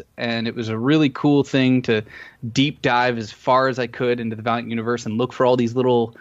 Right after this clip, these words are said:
hidden things to pull out into our show, and working with the writing team to do that. And, uh, but since then, since twenty eighteen,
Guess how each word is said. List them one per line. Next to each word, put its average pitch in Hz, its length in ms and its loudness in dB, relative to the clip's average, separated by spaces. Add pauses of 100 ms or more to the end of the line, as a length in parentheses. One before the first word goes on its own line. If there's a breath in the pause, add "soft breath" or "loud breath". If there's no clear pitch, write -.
(260 loud breath)
hidden 139 320 2
things 127 340 0
to 117 80 -8
pull 127 280 0
out 120 240 2
into 117 200 -4
our 113 140 0
show, 113 440 0
and 107 260 -8
working 117 280 -2
with 110 100 -2
the 117 100 0
writing 110 360 0
team 110 280 -4
to 107 100 -12
do 110 160 -6
that. 107 340 0 (560 loud breath)
And, 104 460 -4
uh, 101 260 2
but 127 300 0
since - 520 -2
then, 185 420 0
since 147 360 -4
twenty 156 400 -2
eighteen, 151 540 0